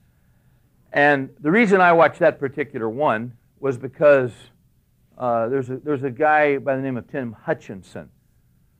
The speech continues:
who has been, um, the senator in Arkansas. Now, you may be familiar with his brother Asa, who's head of the Drug Enforcement Agency. Asa's a good man. Um, I, I was interested to see what would happen to Tim Hutchinson.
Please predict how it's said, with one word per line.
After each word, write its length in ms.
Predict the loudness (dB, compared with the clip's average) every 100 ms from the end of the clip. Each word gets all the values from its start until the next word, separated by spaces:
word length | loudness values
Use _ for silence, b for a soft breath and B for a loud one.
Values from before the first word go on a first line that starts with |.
| _
who 120 | -8 -6
has 180 | -8
been, 400 | -8 -10 -8 -10 -16
um, 400 | -14 -10 -8 -10 _ _ _ _ _ _
the 80 | -18
senator 440 | -14 -10 -10 -12 _ -20
in 100 | -14
Arkansas. 540 | -14 -14 -20 -20 -20 _ _ -16
Now, 80 |
you 160 | -12 -10
may 160 | -8 -10
be 140 | -12
familiar 300 | -16 -12 -10
with 80 | -12
his 60 |
brother 340 | -10 -8 -8 -12 _ _
Asa, 320 | -12 -12 -14 -20 _ _ _ _ _ _ _ _ _
who's 160 | -20 -12
head 100 | -10
of 100 | -10
the 60 |
Drug 260 | -10 -6 -6
Enforcement 640 | -6 -12 -8 -8 -8 -20 _ _ _
Agency. 540 | -12 -12 -12 -20 -20 -20 _
Asa's 360 | -20 -20 -20
a 40 | -20
good 260 | -20 -20
man. 240 | -16 -18 -18 _ _ _ _ _ _ _ _
Um, 360 | -2 0 0 -4 _ _ _ _ -20 _ _ _
I, 220 | -8 0 2
I 20 |
was 160 | 2
interested 440 | 0 -2 -6 -6 -6
to 60 |
see 200 | -6 -6
what 180 | -4 -4
would 140 | -4 -2
happen 280 | -2 -4 -12
to 60 |
Tim 200 | -16 -16
Hutchinson. 440 | -14 -16 _ _